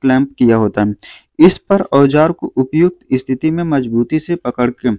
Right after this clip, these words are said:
पकड़ने, औजार को क्या होता है कि मजबूती, जो टूल होता है, टूल को मजबूती से पकड़ता है।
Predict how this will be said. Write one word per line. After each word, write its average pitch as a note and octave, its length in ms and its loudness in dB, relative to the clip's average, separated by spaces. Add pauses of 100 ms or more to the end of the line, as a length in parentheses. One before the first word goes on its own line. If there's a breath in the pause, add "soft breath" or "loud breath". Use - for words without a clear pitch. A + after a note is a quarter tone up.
(360 soft breath)
पकड़ने, C3+ 360 4
औजार A#2+ 360 2
को C#3+ 180 -6
क्या B2 160 -4
होता A#2+ 200 -4
है C#3 60 -6
कि C#3 100 -10
मजबूती, A#2+ 480 -2
जो B2 100 0
टूल D3 320 2
होता C3 260 -4
है, B2+ 160 -2 (380 loud breath)
टूल D#3 160 4
को E3+ 140 -2
मजबूती B2+ 500 0
से B2+ 140 -4
पकड़ता A#2 500 -2
है। E3+ 180 -2